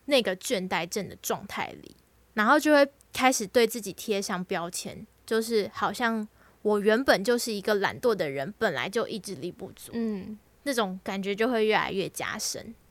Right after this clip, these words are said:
Speaker 2: 嗯。
Speaker 1: 但是他就说，其实世界上并没有什么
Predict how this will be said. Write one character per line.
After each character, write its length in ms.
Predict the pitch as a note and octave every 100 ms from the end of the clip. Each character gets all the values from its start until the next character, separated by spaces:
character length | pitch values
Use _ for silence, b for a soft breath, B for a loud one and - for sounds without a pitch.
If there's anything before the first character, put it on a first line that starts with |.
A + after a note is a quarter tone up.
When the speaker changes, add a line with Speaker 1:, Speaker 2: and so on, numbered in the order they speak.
| _
Speaker 2:
嗯。 80 | -
Speaker 1:
但 160 | D#4+ D#4
是 120 | D#4
他 160 | C4 C4
就 140 | B3+
说， 480 | - G#3+ G3 G3 G3+ b b b
其 160 | - B3+
实 140 | C#4
世 160 | D#4 C4+
界 160 | B3+
上 200 | B3 A3
并 160 | C4 A3
没 180 | F#3+ F#3+
有 180 | F#3
什 180 | F#3+ G3
么 240 | F3 -